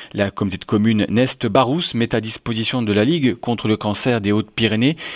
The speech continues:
ses locaux pour des permanences le premier mercredi de chaque mois de quatorze heures à seize heures avec, euh, pour objectif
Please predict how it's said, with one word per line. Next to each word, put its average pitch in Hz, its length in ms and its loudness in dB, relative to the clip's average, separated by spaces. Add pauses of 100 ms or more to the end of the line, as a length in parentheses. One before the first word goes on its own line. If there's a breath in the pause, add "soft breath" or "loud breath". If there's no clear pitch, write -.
(220 loud breath)
ses - 180 4
locaux 175 420 2
pour 110 160 -4
des 104 120 0
permanences 110 640 0
le 107 140 4
premier 131 420 -4
mercredi 101 480 -6
de 101 100 -2
chaque - 240 0
mois 107 240 0 (320 loud breath)
de 110 140 -4
quatorze 113 480 0
heures 113 60 2
à 104 60 0
seize 127 320 0
heures 131 120 0
avec, 117 320 0
euh, 107 80 2
pour 120 180 0
objectif 117 600 -2